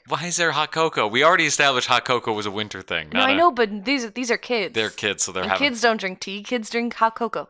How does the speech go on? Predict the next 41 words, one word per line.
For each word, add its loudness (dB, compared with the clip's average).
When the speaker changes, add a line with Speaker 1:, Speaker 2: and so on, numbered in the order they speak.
Speaker 1:
I 2
th-, -16
I 0
kinda -6
think -6
regular 0
hot 0
cocoa, -2
like, -2
just -6
the -10
mix-in, -6
is -6
kinda -4
gross. -8
Is -12
that 2
Speaker 2:
What? 2
Speaker 1:
I, -4
I'm -4
not -4
into -8
it. -6
Speaker 2:
You're -4
wrong. 0
Speaker 1:
Well, 2
are -2
you -6
using -4
milk 0
or -4
are -2
you -4
using -6
water? -6
Speaker 2:
Either. 2
Speaker 1:
Nah, -18
see, -6
with -14
water, -2
it's, -8